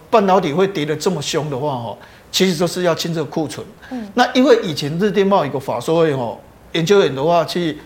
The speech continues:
Speaker 1: 问，吼，他就说：“啊，我们被动元件要清库存，可能要三到四个月。”
Speaker 2: 是。
Speaker 1: 所以三到四个月的话，变成说可能第三季就是很大的压力。第三季如果能够清得很漂亮，因为三到四个月的话，大概从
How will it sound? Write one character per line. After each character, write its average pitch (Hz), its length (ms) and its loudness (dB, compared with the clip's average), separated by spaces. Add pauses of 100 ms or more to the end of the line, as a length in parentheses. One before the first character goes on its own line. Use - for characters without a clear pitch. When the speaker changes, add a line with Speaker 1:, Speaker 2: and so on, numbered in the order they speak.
(140)
Speaker 1:
问， 151 240 2
吼， 120 200 -4
他 185 120 2
就 185 60 2
说 220 200 2
：“啊， 190 100 4
我 175 120 4
们 175 140 -2
被 226 120 4
动 202 160 4
元 165 160 -4
件 180 160 0
要 180 120 0
清 185 240 -4
库 180 160 0
存， 123 240 -10
可 123 100 -10
能 135 100 -8
要 160 200 2 (280)
三 175 220 -2
到 165 100 0
四 160 220 -6
个 131 160 -8
月。” 135 240 -6 (140)
Speaker 2:
是。 - 200 -10 (160)
Speaker 1:
所 254 160 6
以 233 80 8
三 233 220 4
到 233 100 6
四 233 200 0
个 180 120 0
月 190 200 2
的 165 60 2
话， 190 120 6
变 196 180 2
成 165 140 -2
说 175 140 -4
可 - 160 -6
能 139 160 -4 (100)
第 208 160 0
三 160 240 -2
季 170 100 -6
就 156 120 -4
是 151 100 -8
很 113 120 -6
大 139 180 -2
的 117 80 -6
压 127 200 -4
力。 131 140 -10 (500)
第 269 200 4
三 233 200 6
季 233 180 2
如 196 160 2
果 185 140 4
能 160 120 -2
够 202 120 2
清 208 280 -2
得 185 80 2
很 127 100 -6
漂 170 220 2
亮， 165 180 2
因 196 80 2
为 185 80 2
三 190 160 -2
到 185 100 2
四 180 160 -2
个 156 140 -2
月 175 160 2
的 147 80 0
话， 170 180 4 (300)
大 202 100 2
概 180 220 6
从 156 260 -4